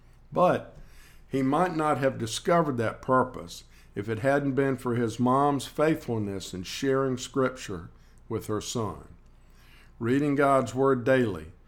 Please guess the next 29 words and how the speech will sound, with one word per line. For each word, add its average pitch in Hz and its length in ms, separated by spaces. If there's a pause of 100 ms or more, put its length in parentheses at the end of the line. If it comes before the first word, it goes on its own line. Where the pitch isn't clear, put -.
(240)
has 110 260
the 113 100
power 120 440
to 98 80
transform 113 760
your 120 200
life, 98 480 (440)
just 107 260
like 113 220
it 90 120
did 107 200
Ryan's. 80 680 (640)
Let 117 180
us 113 120
pray. 85 320 (2250)
Dear 147 180
Heavenly 151 320
Father 123 420
and 117 100
most 113 260
gracious 127 440
God, 107 520 (240)
we 135 160
thank 156 420
you 117 180
for 110 200
your 123 260
Son 120 400
Jesus 113 640